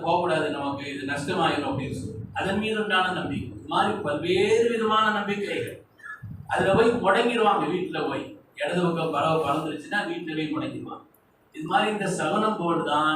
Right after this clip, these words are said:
இன்னைக்கு ராசி பலன்கள். ராசி பலன் போட்டு பார்க்கலாம். அது மாதிரி வந்து நல்ல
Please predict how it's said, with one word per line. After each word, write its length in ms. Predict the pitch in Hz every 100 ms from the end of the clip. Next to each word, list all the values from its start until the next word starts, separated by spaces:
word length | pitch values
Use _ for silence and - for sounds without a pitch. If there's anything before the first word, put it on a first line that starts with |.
| 156
இன்னைக்கு 260 | 151 147
ராசி 300 | 139 135 -
பலன்கள். 480 | 160 147 - - - - - - - _ -
ராசி 280 | - 175 190
பலன் 280 | 185 175 160
போட்டு 180 | 143 143
பார்க்கலாம். 420 | 135 123 120 110 - _ _ _ _
அது 140 | - 175
மாதிரி 240 | 196 196 190
வந்து 220 | 185 208
நல்ல 240 | 202 170